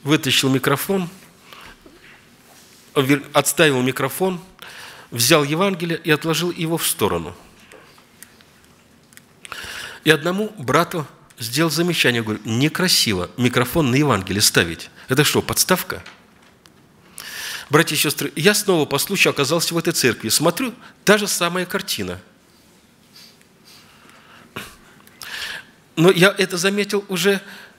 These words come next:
издалека. Я подозвал одного брата и говорю: «Брат дорогой, я хоть у вас гость, но я сделаю замечание. Нехорошо. Разве можно на Слово Божье микрофон ставить?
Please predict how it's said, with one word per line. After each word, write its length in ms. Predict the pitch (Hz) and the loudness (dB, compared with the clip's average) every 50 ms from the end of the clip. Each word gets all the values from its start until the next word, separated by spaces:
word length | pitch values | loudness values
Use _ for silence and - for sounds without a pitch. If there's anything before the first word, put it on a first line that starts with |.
| _ - | _ 0
издалека. 720 | 196 185 175 175 233 233 233 214 - 147 107 90 87 95 - - - - - - - - - | 0 0 2 2 2 2 2 2 4 2 2 2 0 -4 -8 -14 -20 -20 -20 -20 -20 -10 0
Я 140 | 156 165 175 | 2 4 4
подозвал 540 | 165 165 143 156 147 139 143 151 147 135 143 | 4 2 0 -2 -2 -2 -2 -4 -4 -2 -2
одного 320 | 143 131 139 143 139 143 | -4 -2 -2 -2 -2 -2
брата 320 | 139 147 190 185 180 151 117 | 0 2 2 2 2 -2 -6
и 220 | - - 135 131 | -6 -6 -8 -4
говорю: 380 | 131 143 143 143 127 101 92 - - - - - | -2 0 0 0 0 -2 -4 -6 -10 -16 -12 -10
«Брат 340 | 104 101 117 143 160 156 | -4 0 2 2 2 2
дорогой, 440 | 135 120 107 95 92 92 87 87 101 - | 0 -2 -2 -2 -4 -8 -10 -12 -10 0
я 160 | 120 139 147 | 2 2 2
хоть 200 | - 151 139 - | 2 0 -4 -4
у 60 | 139 | -2
вас 220 | 131 135 135 123 120 | -2 -2 -2 -2 -6
гость, 520 | 120 127 147 190 180 - - - - - - - - - - | -8 -4 -4 -2 -2 -2 -4 -6 -8 -12 -14 -20 -20 -8 -2
но 60 | 113 | 2
я 140 | 120 139 151 | 4 4 4
сделаю 380 | 139 123 123 151 156 160 156 143 | 2 0 -2 0 0 0 0 0
замечание. 640 | 143 165 170 160 - - 113 98 92 85 87 - - - - - - _ _ _ | 0 0 2 4 4 4 4 4 2 -2 -8 -10 -14 -20 -20 -20 -20 _ _ _
Нехорошо. 760 | 95 92 95 107 117 - - 143 151 139 - - - 87 87 - - _ _ - - - - - _ - - - - - _ _ - - - - - - - - - - _ - | -10 -6 -4 -4 -2 -2 -2 -2 -2 -2 -2 -4 -4 -6 -8 -8 -14 _ _ -20 -20 -20 -20 -20 _ -20 -20 -20 -20 -20 _ _ -20 -20 -20 -20 -20 -20 -20 -20 -20 -20 _ 0
Разве 480 | 110 120 143 151 143 107 101 104 110 | 4 6 6 6 6 4 2 0 -2
можно 500 | 107 110 139 180 180 135 110 90 87 92 - - - - - - - - - - - | 0 4 4 4 4 4 0 -4 -6 -8 -14 -20 -20 -20 -20 -20 -20 -20 -20 -10 -4
на 120 | 113 117 | 0 2
Слово 320 | - - - 147 117 95 92 | 2 4 4 4 2 2 0
Божье 380 | 107 143 180 151 107 104 - - - | 2 4 4 4 4 0 -4 -6 -4
микрофон 480 | 107 123 120 - 180 170 - - 107 87 | -4 -2 0 0 0 0 2 0 0 0
ставить? 500 | - - - 139 98 - - - - | 0 2 2 2 0 0 -6 -12 -16